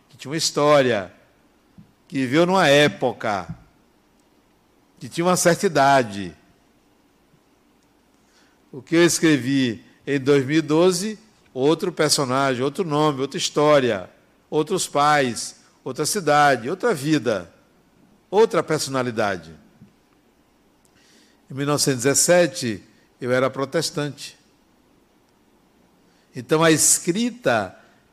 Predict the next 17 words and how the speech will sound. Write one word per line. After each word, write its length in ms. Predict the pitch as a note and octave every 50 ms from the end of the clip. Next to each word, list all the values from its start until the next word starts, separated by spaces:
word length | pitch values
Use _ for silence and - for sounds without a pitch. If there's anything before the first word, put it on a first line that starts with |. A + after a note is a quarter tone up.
| _ _ -
estava 580 | F3 - - F3 E3 E3 D#3+ D#3 D#3+ D3+ -
falando 480 | - - - D#3 D3 D3 D3+ D#3 D3+ D3
muito 920 | C#3 C#3 C#3+ D#3 F#3 G3+ G3+ F3 D3+ B2+ A#2+ - - A#2 A2 G2+ F#2 F2 - _ _ _ _ _ _ _ _ _ _
como 480 | - E3 E3 E3+ F3+ F#3 F#3 F3 E3
um 60 | D3+
protestante 800 | B2 - D3 C#3 C3+ - C#3 B2 A2+ - - B2+ B2+ B2+ A#2+ -
escreveria 880 | B2+ - - - C3 C3+ A#2+ A2 A2+ A2 G2 G#2 G#2+ A2+ A#2+ B2+ B2+ B2+
sobre 340 | B2+ - - B2+ A2+ A#2+ A#2+
Jesus. 720 | G#2+ C3 C3+ B2 F#2+ F2 F2 F2 E2+ E2 - - - - _ _ _ _ _ _ _ _ _ _ _ _ _ _ _ _ _ _ _ _ _
E 160 | - D#3 E3+
a 80 | F3+ G3+
escrita 480 | G#3+ - - - F#3+ F#3 F3+ F#3 F#3
atual 720 | E3+ E3 - F3 E3 D3+ D3 D3+ D#3+ E3+ E3 D#3+ - _ _ _ _ _ _ _ _ _ _ _
era 240 | - D3 D3+ D#3+ D#3
de 100 | C#3 D3
um 60 | D3+
espírita, 800 | D#3+ D#3 - - - - - B2+ B2 A#2 G#2+ - A2+ G#2+ G2+ F#2+